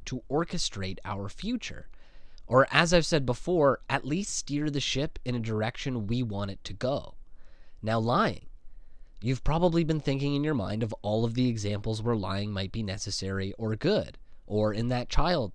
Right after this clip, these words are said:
example, that might have been a, a good white lie. And if you're not thinking of those lies, let's do so now. Lying to a terminal child about what happens after death. Lying to a spouse about past infidelity.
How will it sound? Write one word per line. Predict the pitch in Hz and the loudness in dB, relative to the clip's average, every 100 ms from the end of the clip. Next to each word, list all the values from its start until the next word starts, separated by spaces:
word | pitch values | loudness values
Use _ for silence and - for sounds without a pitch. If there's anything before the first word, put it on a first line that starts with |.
| - | -8
example, | 98 95 92 95 90 - | -8 -6 -6 -2 -2 -2
that | 107 98 | -4 -2
might | 95 104 | -4 -4
have | 104 | -4
been | 110 104 | -4 -4
a, | 98 - | -6 -8
a | 101 | -8
good | - 101 101 98 | -4 -4 -2 -2
white | 92 98 107 | -2 -4 -4
lie. | 110 117 170 - - - - - - - - - | -4 -4 -4 -8 -14 -18 -12 -10 -8 -8 -12 -2
And | 123 | 2
if | 151 | 4
you're | 151 | 4
not | 165 180 | 2 2
thinking | 175 165 151 | 0 2 0
of | 127 | 2
those | 117 120 | 2 2
lies, | 104 85 95 107 - - - | 0 -2 -4 -4 -8 -12 -2
let's | 117 127 | -2 0
do | - 98 | -2 -4
so | - 95 | -2 -2
now. | 101 127 - - - - - - - - - - - - - 104 | 0 -2 -6 -10 -12 -14 -14 -14 -14 -12 -12 -12 -12 -12 -8 2
Lying | 117 156 185 190 | 4 6 6 4
to | - 175 165 | 2 6 6
a | |
terminal | 156 - 156 160 156 | 8 6 8 6 2
child | 147 - 120 127 82 - - | 4 6 8 6 0 -10 -2
about | 107 113 110 | 4 4 4
what | 113 120 | 4 4
happens | 110 113 - 110 | 4 4 4 4
after | 101 101 - 101 | 2 0 -2 -6
death. | 92 80 - - - - - - - - - - | -2 -4 -4 -12 -14 -14 -18 -16 -16 -18 -18 -10
Lying | 104 127 139 156 156 | 0 2 4 2 0
to | 160 | 2
a | 147 | 2
spouse | - - 120 104 - - | 4 4 4 2 -4 -4
about | 101 104 101 | 0 0 6
past | - 107 110 110 101 | 6 6 2 -2 -4
infidelity. | 101 - 101 107 113 101 | -6 -2 2 2 2 -4